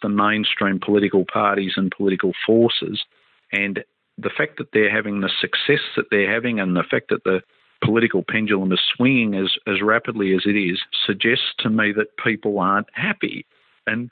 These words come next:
when I was a younger, you know, at the council, you had councillors who were around for twenty or thirty years, had these very long careers as councillors.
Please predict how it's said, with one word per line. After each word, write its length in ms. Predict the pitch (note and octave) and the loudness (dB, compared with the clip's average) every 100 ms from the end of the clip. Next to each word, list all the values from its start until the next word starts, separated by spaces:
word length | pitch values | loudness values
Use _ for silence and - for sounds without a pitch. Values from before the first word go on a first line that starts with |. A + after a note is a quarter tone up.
| D#3 | -2
when 120 | C3 | 2
I 60 | C3 | 4
was 140 | A#2+ | 4
a 200 | A2 G#2 - | 4 2 2
younger, 300 | A2 A#2 B2 | 0 2 2
you 80 | A2 | 2
know, 140 | G#2+ G2+ | 4 2
at 80 | |
the 80 | G#2 | 0
council, 460 | - C#3 D#3 - F#2 | -4 -4 -4 -4 -2
you 100 | G2+ | 0
had 160 | G#2+ | -2
councillors 500 | - - - - F2+ - | -4 -4 -4 -4 -2 0
who 120 | G2+ | 2
were 180 | G2 G2 | 4 4
around 300 | G#2+ G#2+ G2+ | 4 0 -2
for 160 | F#2+ F#2 _ - | -2 -4 _ -4
twenty 240 | D3+ C#3+ G2+ | -2 2 2
or 100 | G2 | 4
thirty 280 | A2+ G#2+ F#2 | 4 4 4
years, 400 | G2+ E3 G3 F#2 | 2 2 2 2
had 140 | A2 G2+ | 0 0
these 180 | F#2 | 0
very 280 | A2 G#3+ F3 | 4 4 4
long 340 | A#2 G2+ F#2+ - | 2 2 -2 -2
careers 400 | - G#2+ C3+ D#3 G2+ | 2 4 4 2 0
as 100 | - | -4
councillors. 520 | - F#2 - A2 | -4 -4 2 2